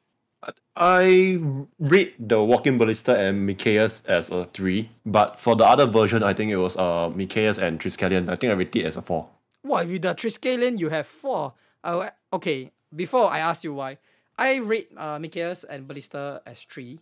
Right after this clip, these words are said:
Speaker 2: I actually rate the Mikaeus plus Triskelion lower, be-, if it's in that sense, because Triskelion is a lot more expensive. Ah. So, Jonathan, so why you,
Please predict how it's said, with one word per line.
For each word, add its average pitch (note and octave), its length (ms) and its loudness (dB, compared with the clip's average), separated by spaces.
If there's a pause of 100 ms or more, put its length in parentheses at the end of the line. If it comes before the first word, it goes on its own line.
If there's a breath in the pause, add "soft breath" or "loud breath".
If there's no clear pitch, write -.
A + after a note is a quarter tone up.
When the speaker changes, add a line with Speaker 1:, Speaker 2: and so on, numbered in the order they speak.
(140)
Speaker 2:
I G3 200 -4
actually G#3+ 400 -8
rate F#3 340 -8
the C#3 240 -14
Mikaeus D#3 540 -10 (120)
plus C3 440 -14 (340)
Triskelion E3 800 -10 (140)
lower, C#3+ 520 -10 (480)
be-, D#3+ 160 -8
if E3+ 180 -8
it's E3 180 -10 (160)
in D3+ 140 -10
that C#3 140 -12
sense, D#3 240 -10
because D#3+ 320 -10 (520)
Triskelion D3+ 440 -12
is B2 160 -20
a C3 80 -18
lot C#3 160 -14
more B2+ 140 -16
expensive. A2 500 -20
Ah. A2+ 140 -20 (560)
So, G3+ 320 -2
Jonathan, F#3+ 420 -2
so G3 160 -6
why G3+ 240 0
you, D#3 240 -8